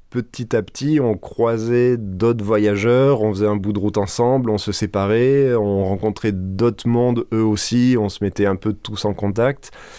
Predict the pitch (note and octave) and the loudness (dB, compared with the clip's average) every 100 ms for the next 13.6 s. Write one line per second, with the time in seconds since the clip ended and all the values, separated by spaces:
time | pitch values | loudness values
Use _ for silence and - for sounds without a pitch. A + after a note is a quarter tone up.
0 | - F#2 G#3+ C3 A#2+ A#2+ - C#3 A2 D#3 | -8 -4 -2 0 0 -2 -2 0 0 -2
1 | D3+ C#3+ C#3 C#3 B2 G#2 A2+ A2 G#2+ - | -2 0 0 -2 -6 -4 -2 -2 -4 -2
2 | B2+ A#2 G2+ - A#2 A#2 G#2 F#2 E2 D#2+ | -2 0 -2 0 2 4 2 2 0 -2
3 | E2+ - - - G#2 F#2+ A2+ A#2+ - G#2+ | -4 -12 -16 -6 -4 -2 0 0 -2 -2
4 | G#2+ G2+ - A#2 A#2 G#2 F#2+ G2+ G2 G2 | 0 0 0 0 0 -2 -2 0 0 0
5 | G2+ G2+ A2 A2 A2+ A2 G2 F#2+ F#2 F#2 | 0 0 2 4 2 2 0 0 -2 -2
6 | G#2 - D3 C#3+ C#3+ C3+ C3+ B2+ A2+ A2 | -2 -2 0 0 0 2 2 2 0 -2
7 | - A2 G#2+ A#2 A2+ G#2 G#2+ - A#2 A#2 | -2 -2 0 0 -2 -4 -6 -4 -2 0
8 | G2+ G#2+ G2+ G#2 G#2+ A2+ A2+ A#2 A2 G2+ | 0 -2 -2 0 0 0 0 2 2 0
9 | G2 - A2 - G2 G#2 G2+ A2 G#2 F#2+ | -2 -8 -6 -4 -6 -2 0 2 0 -2
10 | G2 - G2 G2+ G2+ A2 A2 F#2+ - F#2+ | -4 -4 -2 0 2 0 0 -4 -6 -2
11 | F#2+ G2+ F#2 F2 G2+ F#2 G2 F#2+ A2 A#2+ | 0 0 -2 -8 -8 -4 -2 0 0 0
12 | - - - - - - _ - - A2+ | -4 -16 -20 -20 -20 -20 _ -10 -2 2
13 | A2+ F#2 F2+ F2 F2+ F2 | 2 2 0 0 0 -2